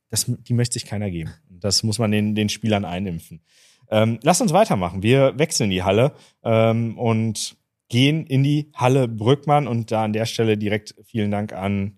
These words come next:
äh, Katja Wehrland in der Regie, die dafür sorgt, dass das dann im Hintergrund auch direkt aufploppt. Und es ist vielleicht die umkämpfteste und, und spannendste Halle,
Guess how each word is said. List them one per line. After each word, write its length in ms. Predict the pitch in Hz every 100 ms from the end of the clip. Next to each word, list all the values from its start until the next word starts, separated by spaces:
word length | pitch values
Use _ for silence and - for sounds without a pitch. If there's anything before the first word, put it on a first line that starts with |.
| _ -
äh, 340 | 98 98 101
Katja 340 | - 107 101
Wehrland 420 | 101 135 135 131 - 110
in 60 |
der 180 | 104 101
Regie, 400 | 101 104 131 139
die 340 | 110 104 107 101 - _
dafür 200 | 110 117
sorgt, 300 | 113 147 196
dass 120 | 131 -
das 120 | 117
dann 120 | 123
im 120 | 120
Hintergrund 380 | 131 139 117 120
auch 120 | 120
direkt 320 | - 110 104
aufploppt. 540 | 104 120 - 107 110 110
Und 200 | 104 - - - - _ _ _ -
es 120 | 123
ist 180 | 139 -
vielleicht 540 | 175 139 139 147 -
die 420 | 131 123 127 120 123 -
umkämpfteste 1120 | 127 - 147 165 - _ _ - 139 - 151
und, 220 | 135 127
und 100 | -
spannendste 540 | - 127 143 139 - 101
Halle, 420 | 131 180 180